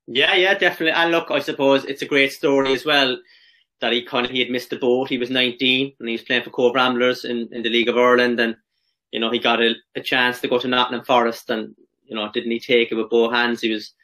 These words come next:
obviously done great for Nottingham Forest, and then at the time he went to Man United, it was the highest transfer fee.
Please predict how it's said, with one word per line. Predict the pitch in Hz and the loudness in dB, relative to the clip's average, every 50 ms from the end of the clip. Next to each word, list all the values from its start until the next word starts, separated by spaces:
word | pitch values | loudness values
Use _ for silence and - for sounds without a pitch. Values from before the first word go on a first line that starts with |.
| _ _ _ _ _ _ - | _ _ _ _ _ _ -10
obviously | - - - - 117 107 107 - _ - | -10 -8 -6 -4 -4 -4 -4 -8 _ -4
done | 120 117 117 | -2 -2 0
great | - 127 123 123 123 | 2 6 6 6 6
for | - 127 | 4 2
Nottingham | 120 123 120 120 - 117 117 - | 2 2 2 0 -2 -4 -2 2
Forest, | 135 123 123 123 123 123 - - - - - _ _ _ _ _ _ _ _ | 4 6 6 6 4 4 0 -8 -16 -20 -20 _ _ _ _ _ _ _ _
and | 113 110 | -2 -2
then | 113 110 107 - | -2 -2 0 -2
at | 117 117 - | -4 -4 -4
the | - | -8
time | - - 127 120 120 | -2 0 2 4 4
he | 120 117 | 4 2
went | 120 127 - | 2 0 0
to | 139 | 0
Man | 123 117 113 117 | 0 0 2 2
United, | 117 117 120 120 120 117 113 | 2 2 2 4 2 2 2
it | 113 | 2
was | 110 113 - | 0 -2 0
the | - 117 | 0 0
highest | 117 117 117 113 113 - | 2 4 2 2 0 -2
transfer | - - 123 123 123 123 - 131 123 | -2 -2 0 0 -2 -2 -2 -2 -4
fee. | - - - 120 120 120 120 | 0 0 2 2 2 0 -2